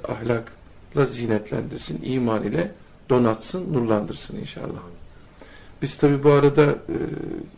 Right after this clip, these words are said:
Speaker 1: programı yaparken bize bakıyor buradaki arkadaşlarımız.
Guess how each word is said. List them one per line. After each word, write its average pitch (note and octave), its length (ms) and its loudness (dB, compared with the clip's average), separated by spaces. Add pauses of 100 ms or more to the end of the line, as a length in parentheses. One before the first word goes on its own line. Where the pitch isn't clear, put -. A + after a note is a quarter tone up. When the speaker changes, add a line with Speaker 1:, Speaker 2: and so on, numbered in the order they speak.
Speaker 1:
programı C3 560 0
yaparken F3 600 0 (1300)
bize C3 300 2
bakıyor C3 400 6
buradaki G#2+ 440 -2
arkadaşlarımız. A#2 880 -4